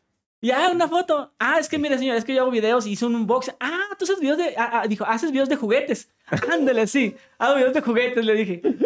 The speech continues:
"Es que él se la pasa viendo", y me menciona el nombre de YouTube. "Ah, es que yo, es que ya hice mi review, eh, le tomé la foto". "Ah, qué bien, pásame tu canal".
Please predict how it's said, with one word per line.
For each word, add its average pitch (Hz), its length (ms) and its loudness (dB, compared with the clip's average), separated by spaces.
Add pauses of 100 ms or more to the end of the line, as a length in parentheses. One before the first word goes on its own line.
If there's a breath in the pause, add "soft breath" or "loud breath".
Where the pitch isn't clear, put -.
"Es 262 160 -2
que 349 120 2
él 349 120 2
se 349 100 2
la 302 140 0
pasa 294 160 0
viendo", 311 340 2
y 233 60 0
me 214 80 -2
menciona 202 340 -2
el 226 80 0
nombre 226 220 0
de 214 80 -2
YouTube. 220 280 -2
"Ah, 269 220 -2
es - 60 -6
que 247 100 -4
yo, 247 140 2
es 220 160 -2
que 247 100 -2
ya 240 80 2
hice 233 160 -2
mi 247 140 0
review, 226 480 0 (240 loud breath)
eh, 196 80 -2
le 190 140 -2
tomé 185 200 -4
la 208 140 0
foto". 226 340 -2 (160 loud breath)
"Ah, 269 100 -8 (160)
qué 440 140 0
bien, 415 200 0
pásame 453 280 -2
tu 403 80 -6
canal". 277 460 -2